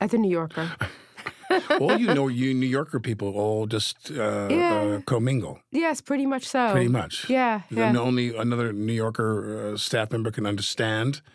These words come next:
Speaker 1: Well, it just, you know, these are the people we know, and
Speaker 2: Right.
Speaker 1: we cross paths.
Speaker 2: And what did he do?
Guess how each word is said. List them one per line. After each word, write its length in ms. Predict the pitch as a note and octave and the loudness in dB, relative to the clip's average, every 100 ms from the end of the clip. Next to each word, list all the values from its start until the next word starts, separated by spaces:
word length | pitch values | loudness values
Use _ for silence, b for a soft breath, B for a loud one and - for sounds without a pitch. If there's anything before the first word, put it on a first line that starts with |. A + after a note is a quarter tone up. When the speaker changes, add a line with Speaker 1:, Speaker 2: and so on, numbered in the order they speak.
| b | b
Speaker 1:
Well, 640 | B3 E4 F#4 G4 G4 F#4+ | -4 -2 0 -2 -2 -2
it 100 | D#4 | -4
just, 260 | F4 G4+ - | -4 -4 -2
you 100 | G#4+ | -2
know, 180 | G#4 G4 | 0 0
these 240 | F#4 F4+ | 0 0
are 100 | G4 F#4+ | -2 -2
the 80 | |
people 420 | G4 D4 C#4+ D#4 D#4+ | -2 -4 -2 -2 0
we 120 | E4+ | 0
know, 500 | C#4+ G#3+ A#3 D4 E4+ | 0 -2 -4 -4 -2
and 100 | D#4+ | 0
Speaker 2:
Right. 120 | D#4 | 0
Speaker 1:
we 100 | D#4 | -2
cross 360 | - A3 A3+ - | 0 0 0 -4
paths. 480 | G3+ F3 F#3 - | -2 0 0 -4
Speaker 2:
And 80 | A#2 | -4
what 100 | B2+ | 0
did 80 | C3 | 2
he 100 | C#3 | 2
do? 240 | C3 C#3+ | 0 -2